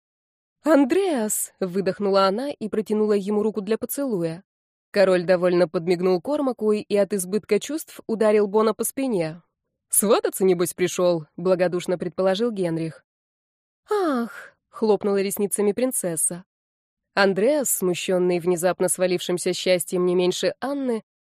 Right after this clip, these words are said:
обернулся и жалобно посмотрел почему-то на эльфа, как будто точно знал, что тот поймёт метание его ошарашенной души. Жорик же радостно оскалился и поднял вверх большой палец, тем самым давая понять,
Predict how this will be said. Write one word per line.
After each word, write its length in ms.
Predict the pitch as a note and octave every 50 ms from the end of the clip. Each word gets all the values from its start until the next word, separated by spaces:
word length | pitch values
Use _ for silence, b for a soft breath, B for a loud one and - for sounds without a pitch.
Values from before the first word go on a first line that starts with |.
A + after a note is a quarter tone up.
| _ _
обернулся 800 | - G#3 G3+ F#3 G3+ G3+ G#3+ A3+ C#4 D#4+ E4+ - - A#3+ A3 G#3+
и 240 | - - - G#3+
жалобно 420 | G3 G#3 G#3+ G#3 G#3 F#3+ F#3+ G#3 -
посмотрел 480 | G#3 - - G#3+ G#3 G3 G#3+ G#3+ G#3
почему-то 440 | G3+ - - - A3+ A3 A3 - A#3
на 200 | B3 C4+ C4+ B3
эльфа, 460 | F#3+ D#3+ D#3 D#3 - - E3 F3+ F#3 _ _ _ _ _ _ _
как 180 | - G3+ G3 F3
будто 300 | F3+ G3 - - G3 F#3+
точно 380 | - G3+ F#3 - - G#3 G3+
знал, 300 | F#3 E3+ A#3+ D4 D#4+ D#4
что 220 | - - - - A#3
тот 220 | - A3+ A3 -
поймёт 380 | - A3+ A3 A3 A3 A3 G#3+ -
метание 520 | A3+ G#3+ - A3 G#3+ G#3+ A3 A3 G#3+ G#3+
его 280 | G#3+ F#3+ F#3 A3 G#3 A3+
ошарашенной 640 | A3 G#3+ A3+ A3 A3 A3 A3+ - A#3 A#3 A#3 A#3
души. 440 | A3 C#4 C#4 - - E3+ D#3 D#3+ - _ _ _ _ _ _ _ _ _ _ _ _ _ -
Жорик 360 | G#3+ G#3+ F3+ G3 G3 F#3+ F3+
же 100 | E3+ G3
радостно 440 | F#3+ F#3+ F#3 F#3+ F#3 - G3+ G3 F#3+
оскалился 680 | G3 - - C#4 D4 C#4+ C#4 B3+ A#3 - - A3 G#3
и 260 | G3+ G3+ - - G3+
поднял 400 | F#3+ - G#3 G#3 F3+ G3 G3+ G3
вверх 300 | G3+ F#3 G3+ G3+ F#3+ E3
большой 360 | F3 G3 G3+ F#3 - G#3 G3 F#3+
палец, 440 | - B3+ C#4+ D4 C#4 B3 - -
тем 180 | - - A3+ A3
самым 340 | - - A3 G#3+ G#3+ G#3+ G#3+
давая 320 | G3 G#3 G3+ G#3 G#3 G#3
понять, 540 | G3+ - G#3 G#3 A3 C4 D4+ D4+ - -